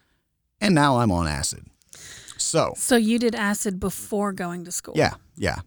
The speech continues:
Speaker 1: I started tripping in class.
Speaker 2: Fantastic.
Speaker 1: And so I'm sitting at my desk, and I have this guy to my left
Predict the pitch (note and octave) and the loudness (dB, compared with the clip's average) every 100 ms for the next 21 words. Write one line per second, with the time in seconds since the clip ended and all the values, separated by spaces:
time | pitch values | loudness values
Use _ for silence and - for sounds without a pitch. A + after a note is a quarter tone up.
0 | - G2+ A2 C3+ A#2 G#2 G2+ F2 E2 D#2 | -2 0 2 2 2 2 0 2 0 0
1 | E2 - _ _ E2+ E2+ E2 - - - | -4 -8 _ _ -4 -2 -2 -4 -6 -6
2 | _ _ _ _ - G3+ A2+ A2+ A#2 A2+ | _ _ _ _ -10 0 4 6 6 4
3 | G#2+ A2 - - A#2+ A2+ A2 G#2+ - G#2 | 4 0 -2 0 2 4 2 0 -4 0
4 | G2+ - - F#3 E3+ D#3+ C3+ - _ _ | 0 0 0 0 2 0 -2 -10 _ _
5 | _ _ _ _ - A2 A2+ A2 F2+ - | _ _ _ _ -2 0 2 2 0 -4
6 | - - _ F#2+ F#2+ F#2+ F#2 F#2+ F#2 F2+ | -8 -10 _ -4 -2 0 0 0 0 -2
7 | E2 _ _ _ - - G2+ A2+ C#3 D3 | -6 _ _ _ -8 -4 -2 0 0 0
8 | G#2 D2+ - - | 0 -4 -6 -14